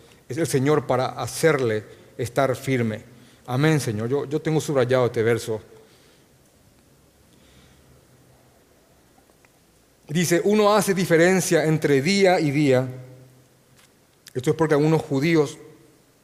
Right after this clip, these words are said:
celebraban algunas fiestas del an-, del Antiguo Testamento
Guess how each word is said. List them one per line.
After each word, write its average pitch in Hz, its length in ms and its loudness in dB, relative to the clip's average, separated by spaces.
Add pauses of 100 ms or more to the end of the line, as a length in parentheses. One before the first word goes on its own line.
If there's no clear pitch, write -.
(280)
celebraban 135 440 0
algunas 143 340 0
fiestas 151 560 -2 (120)
del 127 220 -2
an-, 127 320 -4 (120)
del 123 220 -4
Antiguo 131 520 -2
Testamento 127 840 -4